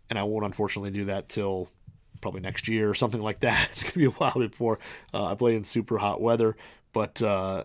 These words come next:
so far the grip, I've actually started to, to kind of like the feel of it, and it's not, uh, anything that I've, I've slipped or anything like that.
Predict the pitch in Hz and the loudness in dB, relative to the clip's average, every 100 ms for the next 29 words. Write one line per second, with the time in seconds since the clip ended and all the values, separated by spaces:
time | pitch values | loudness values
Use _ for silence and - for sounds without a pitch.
0 | - - 131 123 110 104 107 - 101 101 | -4 2 4 6 4 2 -2 -2 -2 0
1 | 101 101 104 - 92 92 101 90 87 - | -2 -4 -4 -4 -4 -4 -6 -6 -6 -6
2 | 107 - 101 92 95 92 101 - 98 101 | -8 -6 -6 -4 -6 -6 -8 -8 -6 -4
3 | 98 101 - - - - - 95 98 92 | -2 -4 -6 -12 -20 -12 -2 0 0 -4
4 | 90 - 113 - 110 92 90 - 98 92 | -10 -8 -6 -4 -2 -2 -2 -4 -4 -4
5 | - 104 98 98 92 87 95 - 92 - | -4 -6 -6 -6 -6 -6 -8 -8 -6 0
6 | 156 139 - 107 107 104 101 - 120 120 | 4 2 2 -4 -4 -6 -8 -4 0 0
7 | - | 0